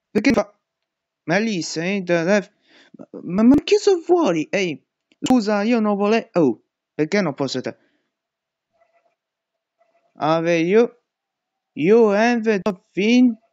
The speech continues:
freestyle kit. Ah, devo trovare un kit medico, ma va.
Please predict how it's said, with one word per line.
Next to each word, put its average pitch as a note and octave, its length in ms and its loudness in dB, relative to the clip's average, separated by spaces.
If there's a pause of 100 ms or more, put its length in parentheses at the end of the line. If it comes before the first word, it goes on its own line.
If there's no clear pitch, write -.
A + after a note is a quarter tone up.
(300)
freestyle D#3 680 -4
kit. C3+ 720 -2 (220)
Ah, G3+ 220 0
devo G3+ 220 0
trovare G3 240 0
un F#3 140 -2
kit F#3 300 -8
medico, D#3 720 -2
ma C3 140 -2
va. B2 380 -2